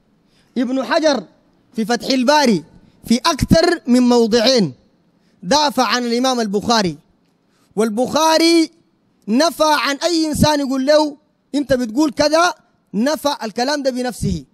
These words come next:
دي مراجع أرجع ليها. هذا قول أهل البدع في البخاري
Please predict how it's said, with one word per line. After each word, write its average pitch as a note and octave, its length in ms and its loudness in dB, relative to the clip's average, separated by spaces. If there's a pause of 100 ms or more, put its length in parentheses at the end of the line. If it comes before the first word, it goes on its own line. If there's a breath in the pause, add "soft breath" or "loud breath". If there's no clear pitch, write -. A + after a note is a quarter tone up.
(280)
دي G#3+ 80 -10
مراجع A#3 480 -8
أرجع F#3 260 -10
ليها. A3 260 0 (300)
هذا B3 320 -2
قول B3 280 -2
أهل G3+ 160 -2
البدع F#3+ 300 -4
في E3+ 120 -10
البخاري D#3+ 500 -6